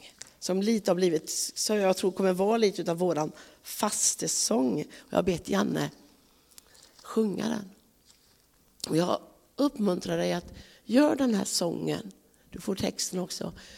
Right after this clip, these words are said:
gör den här sången som en bön. Att den här tiden får det bli någonting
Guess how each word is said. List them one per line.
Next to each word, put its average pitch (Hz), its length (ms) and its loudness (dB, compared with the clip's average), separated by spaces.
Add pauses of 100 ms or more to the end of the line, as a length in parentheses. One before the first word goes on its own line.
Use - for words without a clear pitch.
(180)
gör 240 360 2
den 233 180 -2
här 170 140 -2
sången 160 560 -4
som 220 240 0
en 220 160 0
bön. 214 520 -4 (1300)
Att - 440 -2
den 247 180 4
här 240 160 6
tiden 180 760 -2 (760)
får 247 180 0
det 233 100 0
bli 233 260 2
någonting 233 540 0